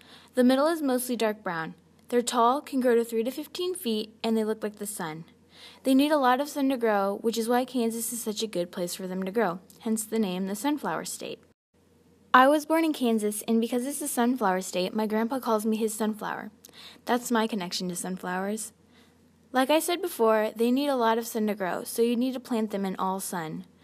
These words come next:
Well-drained soil, high organic matter, but they do grow in many conditions. They grow best in warm weather.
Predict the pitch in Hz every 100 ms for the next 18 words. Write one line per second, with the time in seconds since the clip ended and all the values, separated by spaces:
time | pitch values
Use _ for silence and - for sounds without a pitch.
0 | - - _ _ - 240 277 269 294 302
1 | 277 226 220 220 226 - 208 214 226 226
2 | 220 202 175 160 - - 220 233 240 226
3 | 247 233 226 214 202 202 202 202 185 -
4 | 156 208 - - - 220 226 233 214 208
5 | 208 202 196 185 175 - - 220